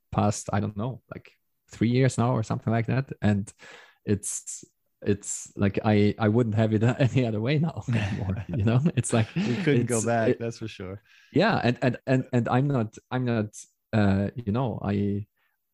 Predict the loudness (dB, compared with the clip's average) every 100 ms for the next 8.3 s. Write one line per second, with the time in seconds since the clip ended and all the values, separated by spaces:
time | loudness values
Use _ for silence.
0 | _ _ _ _ -6 -4 -4 -4 0 4
1 | 4 2 0 0 -2 2 2 0 -4 -6
2 | -4 -4 -6 -2 0 0 0 0 -2 -2
3 | -2 -2 -2 -4 -4 -2 0 2 2 2
4 | 2 0 0 -2 -6 -8 -6 -2 0 -2
5 | -4 -2 -2 0 -2 -2 -2 -4 0 -2
6 | -4 -10 -4 -4 -4 -4 -2 2 4 4
7 | 4 4 2 0 0 2 2 0 -2 -2
8 | -2 0 -2